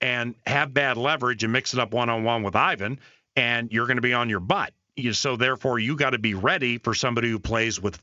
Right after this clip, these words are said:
fire. Now, now that last year was an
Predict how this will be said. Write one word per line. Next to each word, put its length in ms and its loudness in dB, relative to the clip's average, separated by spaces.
fire. 460 -2
Now, 420 2
now 240 2
that 380 0
last 420 0
year 240 0
was 220 0
an 140 -2